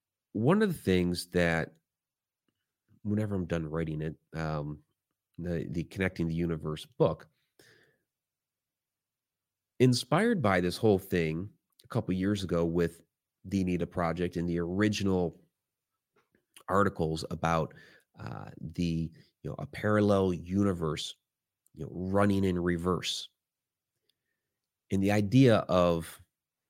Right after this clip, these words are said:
like, Sarah, like you were talking about with the Big Crunch, that, you know, it's a constant cycle. So, you know, our universe is expanding. We live, you know, gonna be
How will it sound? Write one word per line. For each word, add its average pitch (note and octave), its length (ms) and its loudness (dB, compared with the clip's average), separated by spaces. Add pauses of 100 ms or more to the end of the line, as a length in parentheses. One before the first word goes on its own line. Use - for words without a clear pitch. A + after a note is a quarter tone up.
(120)
like, E2+ 120 -4
Sarah, E2+ 220 0
like D#2+ 160 -2
you E2+ 120 0
were E2 80 0
talking E2+ 300 -4
about D#2 220 -2
with F2 140 -4
the E2 60 -6
Big D#2+ 240 -2
Crunch, E2 460 -4
that, E2 320 -2 (580)
you - 80 -12
know, D#2 160 -8
it's E2+ 240 -4
a F2+ 60 0
constant E2+ 440 -2
cycle. G#2 400 0
So, D#2+ 480 -2 (200)
you C2+ 100 -10
know, D2+ 180 -10
our F2 460 -2
universe F2+ 640 -2
is F2 140 -4
expanding. F#2+ 760 -2
We E2+ 180 0
live, F2+ 540 -2 (400)
you - 80 -18
know, - 100 -18 (200)
gonna F2 160 -2
be D#2 180 -2